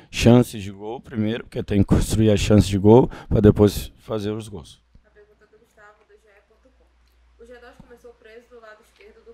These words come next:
Speaker 2: campo, depois ficou quase centralizado próximo da área. Como eram os seus objetivos? Como esperar fazer ele voltar a ser pro-,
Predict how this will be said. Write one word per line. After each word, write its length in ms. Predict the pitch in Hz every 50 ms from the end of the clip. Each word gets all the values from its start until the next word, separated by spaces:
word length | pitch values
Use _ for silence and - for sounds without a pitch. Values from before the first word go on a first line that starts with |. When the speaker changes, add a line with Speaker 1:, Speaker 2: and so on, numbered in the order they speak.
| _ _
Speaker 2:
campo, 320 | 202 190 196 214 _ _ 233
depois 300 | 220 202 _ 214 214 _
ficou 340 | _ 226 226 _ 214 220 220 _
quase 240 | - 214 220 220 226 -
centralizado 640 | - 254 247 233 226 226 233 220 214 202 208 208 233 _
próximo 320 | - 214 214 214 233 233 226 220
da 80 | 247
área. 280 | 262 220 160 - _ _ _ _ _ _ _ _ _
Como 160 | 285 302 302
eram 140 | 294 277 277
os 80 | 277
seus 160 | - 269 254
objetivos? 640 | 262 262 254 247 240 262 262 262 _ 190 170 147 _ _ _ _ _ _ _ _
Como 160 | - 240 262
esperar 400 | 285 - _ - 254 233 233 233 240
fazer 200 | 247 247 240 233
ele 80 | 226 220
voltar 240 | 214 220 214 - 220
a 60 | 226
ser 100 | - 262
pro-, 320 | 247 247 240 226 220 -